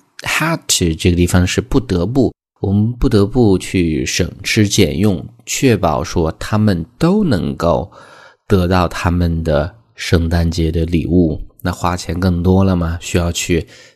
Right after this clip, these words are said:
pinch pennies，每一分钱都去精打细算去花，所以这是一个动词的词组。那这个句子我们再读一次。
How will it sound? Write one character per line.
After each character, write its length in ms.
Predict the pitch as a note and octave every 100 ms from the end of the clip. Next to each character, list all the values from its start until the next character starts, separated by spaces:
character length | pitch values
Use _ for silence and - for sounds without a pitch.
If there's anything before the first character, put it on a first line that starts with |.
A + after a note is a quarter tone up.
| -
pinch 360 | - G#2 F2+ -
pennies， 580 | - G2 F2+ D#2+ D#2 - -
每 160 | - F2
一 120 | F2
分 240 | - F#2+
钱 240 | F#2+ E2+ E2
都 160 | E2
去 120 | D#2+ -
精 240 | F#2 F2
打 200 | F2 E2
细 160 | - F2
算 200 | - E2+
去 160 | F2+
花， 320 | E2+ G2 F#2 F#2 - - _
所 160 | - G2+
以 40 |
这 100 | E2+
是 160 | E2+ F#2
一 80 | F2
个 100 | E2+
动 240 | F#2+ F2
词 160 | E2 F2
的 120 | E2
词 180 | - E2+
组。 260 | E2 D2 - _ _
那 200 | - E2+
这 140 | D#2+ F2
个 60 |
句 120 | E2
子 120 | E2+ E2
我 60 |
们 60 | D#2+
再 160 | E2
读 140 | D#2+ E2
一 80 | D#2+
次。 320 | - E2+